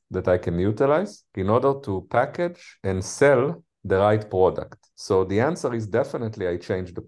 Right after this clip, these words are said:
product, but I had enough patents and I P and technology developments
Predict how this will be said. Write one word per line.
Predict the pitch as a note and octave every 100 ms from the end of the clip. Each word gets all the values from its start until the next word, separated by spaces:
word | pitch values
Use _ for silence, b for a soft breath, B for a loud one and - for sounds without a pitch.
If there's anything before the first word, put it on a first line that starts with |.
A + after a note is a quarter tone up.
| -
product, | D#2 E2+ C3+ -
but | F#2+ F2 D#2
I | F2+
had | F#2+ B2 G#2+ - _
enough | F2+ G2 A2+ -
patents | - A#2+ - F#2 E2+ F2
and | F2
I | F#2+ F#2+ -
P | B2 F2 - -
and | F#2 F2+ F2
technology | - - A2+ B2 G#2+
developments | F2+ F#2 C3 F3+ - G2 G#2